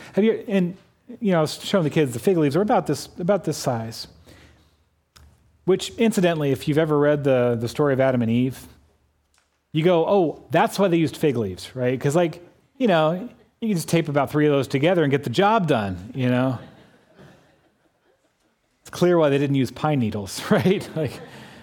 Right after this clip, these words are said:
that would have been a job of work. All right, so, so we've got these lots of leaves, and we've got these little, little green things, and eventually those little green things, they swell-, swelled into, you know, a little, uh, a black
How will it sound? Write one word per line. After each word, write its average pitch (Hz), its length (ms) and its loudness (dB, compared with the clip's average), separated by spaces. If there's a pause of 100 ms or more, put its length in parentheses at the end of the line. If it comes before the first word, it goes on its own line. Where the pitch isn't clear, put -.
(260)
that 160 80 0
would 156 80 2
have 147 80 0
been 131 80 0
a 120 80 0
job 127 240 -2
of 107 60 -4
work. 117 240 -2 (420)
All 180 80 4
right, 156 220 0
so, 202 380 0 (1200)
so 175 220 2
we've 160 100 2
got 196 160 0
these 165 320 -2 (520)
lots 170 380 2
of 160 60 0
leaves, 135 300 2
and 127 60 0
we've 123 80 0
got 135 100 -4
these 120 180 -4
little, 160 340 2
little 143 200 -4
green 139 320 -2
things, 117 380 -4
and 127 80 0
eventually 156 420 0
those 127 240 0
little 151 160 0
green 135 280 0
things, 123 220 -2
they 117 140 -2
swell-, 139 680 -4
swelled 131 800 -2 (460)
into, 131 520 -2 (520)
you 208 80 0
know, 175 320 -2
a 151 40 -6
little, 160 360 2
uh, 151 320 0 (480)
a 107 80 -12
black 151 640 -4